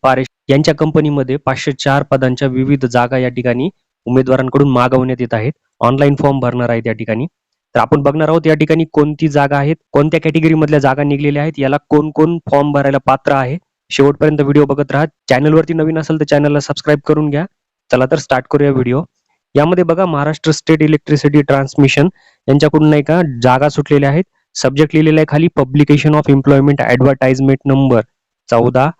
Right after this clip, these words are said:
दोन हजार चोवीस to twenty-six दोन हजार चोवीस for civil cadre, finance and accounts cadre and security and enforcement cadre. तर हे तीन वेगवेगळे पद आहेत.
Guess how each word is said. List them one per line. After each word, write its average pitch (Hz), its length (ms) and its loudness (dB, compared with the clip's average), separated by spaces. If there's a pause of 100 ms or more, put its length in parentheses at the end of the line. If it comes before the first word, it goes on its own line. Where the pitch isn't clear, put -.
(220)
दोन 127 180 2
हजार 127 220 0
चोवीस 139 420 0 (120)
to 160 80 2 (300)
twenty-six 131 600 0
दोन 135 220 2
हजार 131 220 -4 (120)
चोवीस 139 440 0 (480)
for 147 240 4
civil 170 440 2 (160)
cadre, 127 280 0 (580)
finance 143 560 -2
and 143 220 0
accounts 139 480 0
cadre 123 200 -2 (220)
and 143 220 -2
security 147 680 2
and 143 140 -2
enforcement 135 640 -2
cadre. 107 180 0 (460)
तर 127 60 0
हे 143 120 4
तीन 185 320 2
वेगवेगळे 165 420 4
पद 151 240 0
आहेत. 135 200 -2